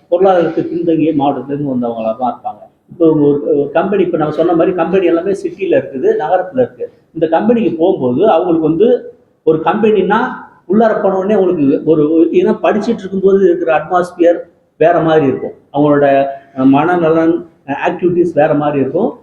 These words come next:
அங்க கம்பெனிக்கு போகும்போது கம்பெனி நடத்துறவங்க வந்து, அஹ், அறக்கட்டளைக்காக நடத்துறது கிடையாது. அவங்க ப்ராஃபிட்டுக்காக தான் நடத்துவாங்க, பிசினஸ் பண்ணுவாங்க. So, அவங்க ஒரு set of discipline வச்சிருப்பாங்க. அந்த ஸ்டூடெண்ட்ஸ் வந்து அங்க போகும்போது அந்த set of டிசிப்ளினுக்கு தகுந்த மாதிரி இவங்க மாத்திக்கணும்.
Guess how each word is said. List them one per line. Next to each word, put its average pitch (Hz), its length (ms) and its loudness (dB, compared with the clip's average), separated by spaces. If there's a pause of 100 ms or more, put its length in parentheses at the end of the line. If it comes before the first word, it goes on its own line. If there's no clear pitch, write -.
(140)
அங்க 160 240 2
கம்பெனிக்கு 220 540 0
போகும்போது 175 380 -2
கம்பெனி 214 460 0
நடத்துறவங்க 170 500 0
வந்து, 208 440 -2
அஹ், 147 200 -2
அறக்கட்டளைக்காக 165 720 0
நடத்துறது 127 360 -2
கிடையாது. 113 280 -4
அவங்க 147 220 -2
ப்ராஃபிட்டுக்காக 151 720 -4
தான் 151 140 -10
நடத்துவாங்க, - 420 -2 (380)
பிசினஸ் 202 500 -2
பண்ணுவாங்க. 110 400 -10 (260)
So, 240 200 2
அவங்க 190 260 2
ஒரு 175 420 2
set - 160 -2
of 156 100 2
discipline 175 500 -4
வச்சிருப்பாங்க. 143 440 -4
அந்த 214 220 -2
ஸ்டூடெண்ட்ஸ் 190 360 -2
வந்து 175 220 -6
அங்க 151 240 -4
போகும்போது 175 460 0 (280)
அந்த 160 300 -2
set 170 180 -2
of 208 140 2
டிசிப்ளினுக்கு 175 640 -4
தகுந்த 160 280 0
மாதிரி 175 240 2
இவங்க 139 260 0
மாத்திக்கணும். 127 380 -8